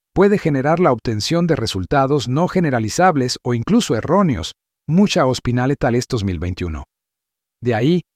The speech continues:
la importancia de establecer procesos metodológicos rigurosos y de calidad que aporten datos de valor a la discusión global sobre la temática de estudio,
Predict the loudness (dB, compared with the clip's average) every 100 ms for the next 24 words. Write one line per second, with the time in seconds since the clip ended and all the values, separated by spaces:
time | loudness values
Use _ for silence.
0 | _ -6 0 0 0 0 0 0 0 0
1 | -2 -4 -4 -2 0 0 0 -2 0 0
2 | 0 0 -2 -2 0 0 0 -4 -4 -4
3 | 0 0 0 -2 -6 -8 _ _ _ -2
4 | 0 0 -2 0 2 0 -2 _ _ -2
5 | 2 2 2 2 2 2 0 -2 0 2
6 | 2 2 0 -2 -2 -4 -6 -4 -2 0
7 | 0 2 2 0 -4 _ -4 0 0 -2
8 | 0 0 0 -2 -2 -2 -4 0 0 0
9 | -6